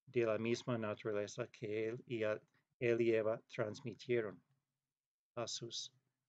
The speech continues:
a sus descendientes. Después de la caída, la, la, la naturaleza se convirtió en el enemigo del hombre.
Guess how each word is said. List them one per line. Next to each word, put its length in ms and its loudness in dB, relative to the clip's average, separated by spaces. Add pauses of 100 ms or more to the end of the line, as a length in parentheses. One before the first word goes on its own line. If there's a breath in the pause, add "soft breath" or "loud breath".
a 100 -2
sus 240 -6
descendientes. 760 -10 (1900 soft breath)
Después 320 4
de 60 8
la 160 10
caída, 520 6 (300)
la, 220 2
la, 260 6
la 160 2
naturaleza 640 4
se 200 -2
convirtió 720 -2 (960)
en 160 -2
el 220 -2
enemigo 500 2
del 160 2
hombre. 360 -4